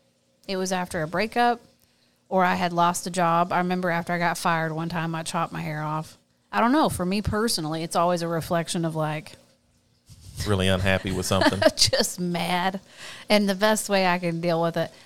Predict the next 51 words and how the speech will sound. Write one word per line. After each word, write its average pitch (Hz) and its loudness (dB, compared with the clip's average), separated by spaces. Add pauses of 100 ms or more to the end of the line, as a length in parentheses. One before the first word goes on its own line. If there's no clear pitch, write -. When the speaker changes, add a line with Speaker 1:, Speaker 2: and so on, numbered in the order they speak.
(100)
Speaker 1:
I 294 -2
don't 302 0
know, 220 2
it's, 208 0
it's 190 0
like 196 -4
it 175 -8
changes 185 -2
the 180 -6
way 175 -2
you 160 -4
look. 165 -4 (1120)
Uh, 180 -2
Speaker 2:
It's 170 0
like 185 2
a, - 2
Speaker 1:
it - 4
Speaker 2:
it's - -2
like 202 4
a 196 4
Speaker 1:
changes 190 4
the 202 4
shape, - 6 (180)
Speaker 2:
reset. 269 -2
Speaker 1:
<clears throat> - -8
changes 190 -2
the 175 -2
shape 180 -4
of 160 -6
your - -12
face, - -6 (480)
changes 190 -2
how 185 0
you 165 -4
put - -10
Speaker 2:
Technically, 107 0
it 92 0
doesn't 90 2
change 87 -4
the 85 -12
shape 85 -6
of 98 -8
your - -8
Speaker 1:
Yes, 202 2
Speaker 2:
face. 254 2
Speaker 1:
it - -6
does. 175 -2
Speaker 2:
It - -8
changes 92 -2
Speaker 1:
Have, - -2
Speaker 2:
the - -12